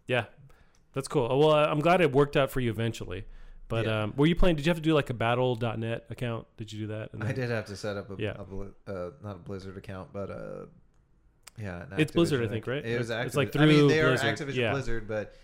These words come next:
Speaker 2: even though I was doing this on the Blizzard launcher, I still had to set up an Activision account,
Speaker 1: I see.
Speaker 2: which is horseshit.
Speaker 1: Gotcha.
Speaker 2: Um, but, yeah, it was,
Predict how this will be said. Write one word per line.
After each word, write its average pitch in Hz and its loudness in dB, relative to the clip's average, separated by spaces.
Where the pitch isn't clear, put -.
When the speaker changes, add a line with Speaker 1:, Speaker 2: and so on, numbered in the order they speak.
Speaker 2:
even 143 -6
though 139 -2
I 127 -2
was 117 -6
doing 135 -2
this 123 -8
on 123 -8
the 123 -12
Blizzard 113 -8
launcher, 120 -6
I 104 -4
still 120 -8
had 110 -6
to 104 -14
set 113 -8
up 104 -8
an - -14
Activision 107 -10
account, 110 -6
Speaker 1:
I 110 -4
see. 107 -6
Speaker 2:
which 98 -8
is 98 -14
horseshit. 135 -6
Speaker 1:
Gotcha. 104 -4
Speaker 2:
Um, 90 -10
but, 90 -6
yeah, 92 -8
it 123 -12
was, - -16